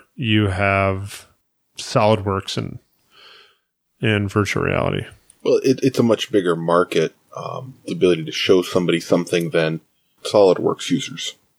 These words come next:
Speaker 1: Yeah. Um, I think there'll have to be a lot of work with respect to styluses and how do you, I mean, and there are three D sculpting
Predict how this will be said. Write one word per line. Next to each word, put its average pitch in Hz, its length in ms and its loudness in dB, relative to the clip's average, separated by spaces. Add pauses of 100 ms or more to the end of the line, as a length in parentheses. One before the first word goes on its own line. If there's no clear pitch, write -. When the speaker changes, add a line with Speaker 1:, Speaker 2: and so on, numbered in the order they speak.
(600)
Speaker 1:
Yeah. 113 220 2 (1800)
Um, 104 380 -2 (120)
I 135 100 -2
think 151 200 -2
there'll 120 140 0
have 120 120 0
to 123 60 -10
be 117 60 -10
a 110 60 0
lot 104 160 2
of 98 60 -2
work 104 260 -2
with - 140 -6
respect 104 360 -2
to 113 40 -2
styluses 104 1000 -2
and 92 160 -6
how 107 260 -4
do 101 80 -2
you, 101 380 0 (800)
I 147 60 -2
mean, 127 100 4
and 120 120 4
there 131 200 2
are 110 280 4
three 110 420 -2
D 107 140 2
sculpting 98 880 -2